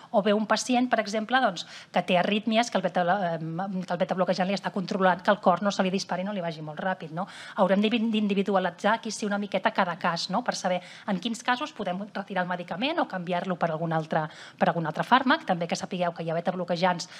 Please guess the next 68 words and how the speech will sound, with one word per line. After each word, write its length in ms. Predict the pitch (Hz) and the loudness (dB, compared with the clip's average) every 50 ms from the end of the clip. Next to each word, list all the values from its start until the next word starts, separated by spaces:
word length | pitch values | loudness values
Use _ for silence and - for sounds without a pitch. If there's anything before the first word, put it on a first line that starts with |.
| - - - | -20 -12 -2
de 160 | - 196 185 | 2 2 4
nova 240 | 180 190 190 185 185 | 6 6 6 6 6
generació 560 | 170 180 175 170 165 170 - - - 196 185 180 | 4 4 2 2 0 0 0 2 4 4 4 2
que 80 | 185 | 2
tenen 240 | - 196 175 170 175 | 0 0 0 0 2
menys 320 | 175 185 196 208 196 - 180 160 | 2 2 4 4 2 0 -2 -4
aquest 160 | - - - | -4 -6 -6
efecte 320 | 170 - - 170 - - 170 | -6 -6 -6 -8 -8 -8 -8
secundari, 560 | - - - 180 170 175 185 180 180 175 170 | -8 -8 -6 -4 0 2 2 2 0 -2 -6
eh, 520 | 170 - - - - - - - 240 202 165 | -12 -12 -14 -16 -18 -18 -12 -8 -6 -2 0
dolent 300 | 185 180 190 196 196 190 | 2 4 4 4 4 2
sobre 140 | - 185 185 180 | 0 2 2 2
la 60 | 175 | 0
sexualitat 460 | - 190 - - 185 175 - 190 185 - | 0 -4 -8 -8 -6 -4 -4 -4 -4 -6
que 60 | 185 | -8
tenen 180 | - 175 151 147 | -8 -8 -8 -10
uns 180 | 143 135 139 - | -12 -8 -2 0
altres, 320 | 185 220 254 - 330 320 | 0 2 2 2 0 0
vull 80 | - 190 | -2 -6
dir 60 | 170 - | -6 -6
que 60 | 170 | -4
a 20 | |
vegades 300 | 160 156 156 165 185 - 196 | -4 -2 0 0 0 0 0
no, 100 | 185 170 - - - - - - - | -2 -4 -4 -8 -16 -16 -14 -10 -4
i 60 | 240 | 2
que 60 | - 214 | 4 4
a 20 | |
vegades 300 | 196 208 196 202 214 233 - | 6 6 6 4 4 2 0
és 60 | 226 | 0
la 80 | 202 196 | -2 -2
nostra 180 | 190 - 226 | -2 -2 -4
inèrcia, 360 | 196 180 180 190 - - 175 | -4 -4 -4 -6 -6 -8 -10
no? 80 | 151 160 | -8 -8
Un 60 | 196 190 | -6 -6
pacient 280 | 196 - - 190 180 | -6 -6 -6 -6 -6
porta 200 | 185 180 175 - 175 | -6 -4 -4 -4 -2
atenolol 480 | - 185 180 180 180 185 190 190 180 165 | -2 0 0 2 4 4 4 4 2 0
des 140 | 160 156 - | -4 -6 -4
de 60 | 170 | -4
fa 140 | - - 185 175 | -4 -4 -4 -4
vint-i-cinc 420 | 180 180 202 190 - 220 208 208 | -4 -4 -6 -6 -6 -6 -4 -2
anys 240 | 202 202 247 262 233 | -2 0 -2 -2 -2
i 40 | 208 | -2
no 100 | 190 180 | -2 -4
el 60 | 180 | -2
toquem, 400 | - 214 202 - 214 214 226 233 226 | -4 -4 -2 2 2 2 2 2 0
allà 200 | 208 202 202 226 | -2 -2 -4 -4
no 80 | 226 226 | -4 -6
surt 360 | - - 240 233 277 294 - | -6 -4 -4 -4 -4 -2 -2
ni 80 | 277 247 | -2 -2
amb 100 | 214 208 | -2 -2
aigua 220 | 202 180 180 160 160 | -4 -4 -6 -6 -6
ras, 300 | 170 170 160 143 - - | -6 -8 -8 -8 -10 -12
no? 80 | 175 | -14
Doncs 180 | 185 156 - - | -12 -14 -14 -16
escolta, 320 | - - 147 147 - 156 - - - - - - - | -18 -18 -18 -16 -18 -18 -18 -20 -20 -20 -20 -20 -18
això 160 | - 196 196 165 | -14 -12 -10 -8
potser 240 | 190 170 - 190 175 | -8 -6 -4 -2 0
ens 60 | 165 | 0
ho 40 | 185 | 0
hem 60 | 180 | 0
de 80 | 175 175 | 0 -2
replantejar 480 | 175 170 185 170 180 160 151 - 151 143 | -4 -4 -4 -4 -6 -8 -10 -12 -12 -14
de 60 | 147 | -14
tant 180 | - 151 139 | -14 -14 -14
en 80 | 143 147 | -12 -12
tant, 200 | - 156 139 135 | -12 -12 -10 -4
no? 160 | 160 202 285 | -2 -2 -2